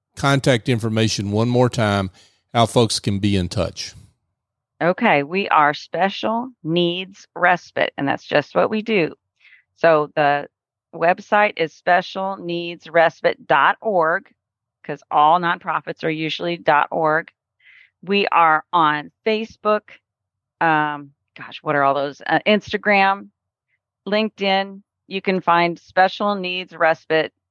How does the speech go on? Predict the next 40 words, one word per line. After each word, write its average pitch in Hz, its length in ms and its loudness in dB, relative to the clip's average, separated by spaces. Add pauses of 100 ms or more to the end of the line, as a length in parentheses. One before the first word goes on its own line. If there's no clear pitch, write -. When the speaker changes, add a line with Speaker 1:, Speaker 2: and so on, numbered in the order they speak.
(120)
Speaker 2:
on 156 200 0 (100)
all 175 240 4
three 180 280 -10
of 170 100 -2
those. 151 400 -2 (260)
And 170 220 -4
those 240 320 4
are - 20 0
the 175 80 0
most 165 300 -2
current 233 400 0
events. 170 600 -2
You'll 185 160 -6
see, 180 340 -2
you 160 180 -6
know, 156 120 2
what, 175 300 0 (680)
what's 196 260 2
happening 160 640 -4 (500)
we 180 120 -2
show 160 360 2
families 185 680 0
that 139 140 0
we 165 140 -8
really 202 440 -2
helped. 170 520 0
We, 175 260 -8 (200)
we 180 140 -2
tell 165 260 2
numbers 180 460 0
of 160 100 -6
how 180 160 0
many 190 180 -6
people 185 420 -4
we 180 160 -2
have 165 220 2
been 175 180 -4
able 170 220 -2
to 165 100 -14
serve 233 500 0